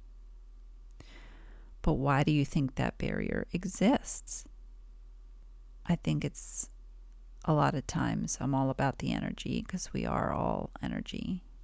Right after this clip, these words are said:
It's because we're not vibrationally or energetically aligned with that task yet.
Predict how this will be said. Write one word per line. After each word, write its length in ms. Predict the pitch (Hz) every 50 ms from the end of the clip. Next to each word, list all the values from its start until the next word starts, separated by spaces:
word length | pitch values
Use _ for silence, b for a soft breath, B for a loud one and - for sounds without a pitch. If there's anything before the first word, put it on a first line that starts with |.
| - - - - B B B B B B B B B B B B B B - - - - - - - - - - - - - - - - - -
It's 160 | - 190 - -
because 420 | - 196 - - 220 - - -
we're 80 | 185 175
not 360 | 160 151 147 156 151 - -
vibrationally 840 | - 139 - - - - 131 151 - - - 147 139 139 139 - -
or 600 | - 170 175 175 160 143 - - - 82 - - - - - - - -
energetically 800 | 156 156 139 143 143 - 147 139 139 135 139 - - 139 135 -
aligned 600 | - 139 131 143 143 135 135 131 127 127 - -
with 240 | - 131 131 - -
that 280 | - 110 101 - - -
task 420 | 156 - - - 170 - - - -
yet. 560 | - 139 135 110 - - - - - -